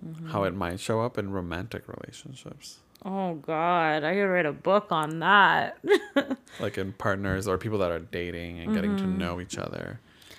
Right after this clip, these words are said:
Speaker 1: I think in a few different ways, right? Like, in my experience, there's, one, the savior complex
Speaker 2: Mm.
Speaker 1: is how it shows up. The stigma of,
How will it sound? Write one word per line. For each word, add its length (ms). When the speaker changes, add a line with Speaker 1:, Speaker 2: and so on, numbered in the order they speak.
Speaker 1:
I 120
think 220
in 160
a 80
few 260
different 380
ways, 400
right? 300
Like, 220
in 140
my 220
experience, 1120
there's, 920
one, 480
the 100
savior 420
complex 1000
Speaker 2:
Mm. 440
Speaker 1:
is 220
how 160
it 120
shows 300
up. 260
The 120
stigma 720
of, 560